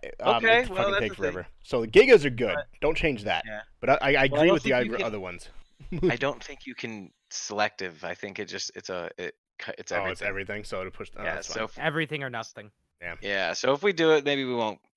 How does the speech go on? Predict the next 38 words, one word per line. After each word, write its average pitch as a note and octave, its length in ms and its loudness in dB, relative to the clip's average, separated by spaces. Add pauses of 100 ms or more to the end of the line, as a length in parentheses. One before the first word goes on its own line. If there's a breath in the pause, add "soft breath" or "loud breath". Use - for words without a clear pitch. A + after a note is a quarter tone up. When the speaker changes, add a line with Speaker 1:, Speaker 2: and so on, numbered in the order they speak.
(120)
Speaker 2:
tink-, G2 300 -8
we B2 100 -8
won't A#2 180 0
push G2+ 240 -6
too E2 180 -10
hard, E2 300 -10 (320)
you F#2 60 -12
know? F2 140 -6
Speaker 1:
I F2 40 -10
got F2 220 -8
you. D#3+ 60 -12
Speaker 2:
But D#3+ 140 0
for F3 120 0
example, D3+ 360 0
that's C3 200 2
an, D3 180 -4
actually, C3 340 0
we'll B2 140 -4
use A#2 140 -6
that A2 160 0
as G2 100 -8
an G2 80 -10
example. F#2+ 420 -6
Say, A#2+ 220 -2
for A#2 160 -6
instance, G#2+ 400 -10
Walker, F#2 300 -4
there's F#2 180 -8
a F2+ 40 -10
tribe, E2+ 380 -2
a, F2+ 220 -8 (120)
two, - 180 -12
there's G2+ 160 -10
a - 40 -18
couple G2+ 220 -6
Bobs F2 400 -2
out E2 180 -10
there. - 240 -12